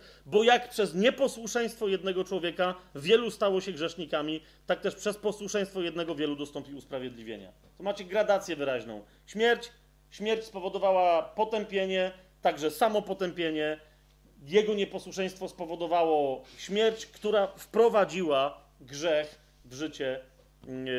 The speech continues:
w życie wszystkich ludzi. Teraz jaka jest, yy, <clears throat> jaka jest na to odpowiedź? Okej, bo żebyśmy dzisiaj, yy, tam jeszcze trochę czasu mamy, żebyśmy dzisiaj na, na tym nie pozostali,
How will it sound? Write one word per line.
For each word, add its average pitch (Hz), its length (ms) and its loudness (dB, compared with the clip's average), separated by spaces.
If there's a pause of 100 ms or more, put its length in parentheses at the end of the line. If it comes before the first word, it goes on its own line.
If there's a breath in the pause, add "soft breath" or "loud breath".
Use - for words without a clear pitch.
(560)
w 127 60 -12
życie 151 240 -10
wszystkich 127 320 -14
ludzi. 98 280 -12 (1120 loud breath)
Teraz 208 300 4
jaka 240 340 4
jest, 208 300 0
yy, 190 340 2 (160)
<clears throat> 202 180 0
jaka 202 140 -2
jest 190 140 -4
na 180 80 -2
to 180 120 -6
odpowiedź? 135 580 -8 (280)
Okej, 139 180 -12
bo 147 100 -10
żebyśmy 160 520 -4 (320 loud breath)
dzisiaj, 151 560 -2
yy, 143 360 -6
tam 135 300 -12 (180)
jeszcze 123 240 -14
trochę 120 220 -14 (320)
czasu 117 240 -14
mamy, 117 220 -10 (220 loud breath)
żebyśmy 160 260 -8
dzisiaj 175 320 -6
na, 170 400 2
na 170 160 0
tym 175 160 -10
nie 170 100 -6
pozostali, 143 560 -4